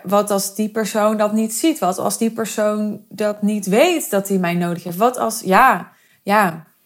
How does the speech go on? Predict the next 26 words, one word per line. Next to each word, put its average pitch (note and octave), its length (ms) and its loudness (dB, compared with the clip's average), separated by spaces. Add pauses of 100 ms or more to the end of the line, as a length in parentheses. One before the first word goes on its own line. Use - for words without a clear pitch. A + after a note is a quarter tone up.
(180)
ik F#3+ 140 -8
zeg E3+ 180 -2
altijd, E3 360 -6
het E3+ 120 -10
is - 160 -8
simpel, F3+ 600 -4
maar D#3+ 200 -2
niet D#3 220 -10
per G#3 120 -6
se A3 340 -4
gemakkelijk. A3+ 720 0
Dus F#3+ 140 -8
natuurlijk F4 500 2
ga A#3 200 4
je G#3 160 2
in G#3 140 -2
dat F#3+ 160 0
proces F3+ 460 -4
wel E3 160 -4
vraagstukken F3+ 720 0
tegenkomen. E3 840 -6 (480)
Dat F#3+ 280 4
is - 200 -8
ook F3 280 -4
waarom G#3 680 0
ik - 360 -2